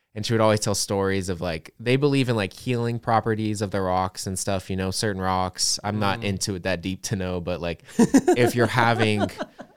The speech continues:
Speaker 1: she talked about, um, like, I think she's talking about her father died or something like that. And she went to this place that's, like, you know, in Arizona with all these rocks that are, like, healing rocks. And she stood in the middle and it healed her soul and healed her body from,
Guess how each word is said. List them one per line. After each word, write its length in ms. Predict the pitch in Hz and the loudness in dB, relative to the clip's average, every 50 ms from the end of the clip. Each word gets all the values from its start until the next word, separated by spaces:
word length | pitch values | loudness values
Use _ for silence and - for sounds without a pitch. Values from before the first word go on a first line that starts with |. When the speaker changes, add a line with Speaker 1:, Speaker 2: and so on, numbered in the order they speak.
| - - - | -20 -20 -10
Speaker 1:
she 160 | - - 160 | -4 -2 -2
talked 320 | 147 - 160 139 151 - - | 2 4 4 4 4 4 2
about, 380 | 156 131 120 113 110 107 104 | 2 4 6 6 6 6 4
um, 500 | 104 101 95 92 90 87 85 85 85 - - _ _ _ _ _ _ _ _ _ _ _ _ _ _ 107 | 4 2 2 0 -2 -4 -6 -8 -10 -14 -16 _ _ _ _ _ _ _ _ _ _ _ _ _ _ -6
like, 260 | 107 98 95 92 - | -2 -2 -2 -2 -4
I 60 | 95 | -6
think 180 | 98 - 107 101 | -4 -4 -6 -4
she's 320 | - 107 95 87 - - | -4 -6 -6 -4 -6 -8
talking 240 | - - 110 104 98 95 | -6 -4 -6 -4 -2 -2
about 180 | 95 92 90 | -4 -4 -4
her 80 | 92 87 | -4 -6
father 340 | - - 92 92 90 92 87 | -4 -2 -2 -2 -2 -4 -4
died 300 | 85 87 82 82 82 85 | -4 -4 -4 -4 -6 -6
or 80 | 85 87 | -6 -6
something 320 | - 92 87 80 85 85 | -6 -8 -6 -8 -8 -8
like 200 | 85 85 82 - | -8 -10 -10 -8
that. 260 | 87 82 80 73 - - | -8 -8 -8 -8 -8 -10
And 140 | 92 92 - | -10 -8 -8
she 140 | - 104 101 | -6 -6 -4
went 260 | 95 98 95 - - | -4 -4 -6 -6 -8
to 180 | - 101 92 | -6 -6 -6
this 160 | 87 87 85 - | -6 -6 -10 -10
place 440 | _ - 101 95 90 87 85 - | _ -8 -6 -4 -4 -4 -4 -6
that's, 340 | - 90 87 55 - - - | -6 -6 -8 -8 -8 -8 -10
like, 380 | 78 73 76 - - - - - - | -8 -10 -12 -14 -18 -20 -20 -16 -12
you 160 | 92 90 85 | -10 -8 -8
know, 120 | 80 71 | -8 -8
in 120 | 85 85 87 | -8 -6 -6
Arizona 560 | 87 87 92 87 85 - 92 90 90 90 87 | -6 -6 -6 -6 -6 -6 -6 -6 -6 -6 -6
with 180 | 87 87 87 87 | -6 -8 -8 -6
all 120 | 87 90 | -8 -6
these 180 | 87 90 82 90 | -6 -6 -8 -6
rocks 520 | 87 85 82 82 85 - - - - - | -6 -6 -6 -6 -6 -8 -8 -8 -8 -8
that 160 | - 87 85 | -6 -8 -8
are, 80 | 87 82 | -8 -10
like, 300 | 78 - - - _ - _ | -10 -12 -14 -14 _ -20 _
healing 460 | - - - 110 107 101 92 87 85 | -20 -12 -6 -4 -2 -2 -2 -4 -4
rocks. 400 | 85 85 80 82 82 - - - | -6 -6 -6 -6 -8 -8 -10 -10
And 80 | 85 - | -8 -10
she 140 | - - 90 | -10 -10 -6
stood 340 | - - - - 107 98 95 | -6 -4 -4 -2 -2 -2 -2
in 100 | 92 90 | -2 -4
the 60 | 90 | -4
middle 360 | 90 92 87 87 85 85 85 | -4 -4 -4 -6 -6 -8 -8
and 100 | 85 - | -10 -12
it 100 | - - | -14 -14
healed 420 | - - - 107 101 95 92 85 | -16 -10 -6 -6 -4 -4 -6 -8
her 120 | - 92 87 | -8 -8 -6
soul 480 | - - - 101 92 92 87 85 85 | -4 -4 -4 -4 -4 -6 -6 -6 -6
and 100 | 87 87 | -8 -10
healed 280 | 87 - 101 98 90 - | -8 -8 -6 -6 -6 -6
her 80 | 90 82 | -8 -8
body 340 | 80 85 85 85 85 85 | -8 -8 -8 -8 -8 -10
from, 420 | - - - 87 87 82 85 - | -10 -12 -12 -12 -12 -10 -12 -12